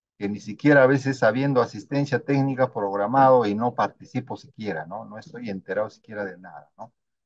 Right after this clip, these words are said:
Sin embargo, aquí ya no es tan crítico.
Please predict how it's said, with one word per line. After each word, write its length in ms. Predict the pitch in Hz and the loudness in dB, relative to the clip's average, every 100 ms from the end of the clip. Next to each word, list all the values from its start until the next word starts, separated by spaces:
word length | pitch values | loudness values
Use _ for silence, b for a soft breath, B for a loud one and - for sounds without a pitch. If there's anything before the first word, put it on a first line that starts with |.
| _ | _
Sin 240 | - 117 | -12 -8
embargo, 560 | 113 127 139 139 139 - | 0 4 6 6 2 2
aquí 480 | - - 135 135 - | -6 -6 -4 -4 -6
ya 320 | 113 120 123 | -4 4 6
no 180 | 127 127 | 6 4
es 180 | 123 - | 2 2
tan 280 | 120 127 127 | 0 2 -2
crítico. 760 | - 151 143 123 - - - | 2 2 2 -2 -4 -6 -6